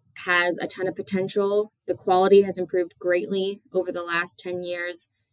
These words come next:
And if it's something that you're interested in, that you wanna do, or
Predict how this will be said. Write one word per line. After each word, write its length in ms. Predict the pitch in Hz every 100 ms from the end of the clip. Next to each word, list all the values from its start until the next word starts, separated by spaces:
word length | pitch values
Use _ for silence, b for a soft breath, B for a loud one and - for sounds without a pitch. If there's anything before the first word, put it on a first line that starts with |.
| _ _ -
And 320 | 175 175 -
if 120 | 190
it's 140 | 190
something 420 | - 233 240 220 208
that 220 | 190 170
you're 180 | 185 170
interested 440 | 196 233 233 220
in, 160 | 226 220
that 100 | 170
you 100 | 180
wanna 280 | 185 185
do, 380 | 170 185 185 220
or 400 | 226 190 180 170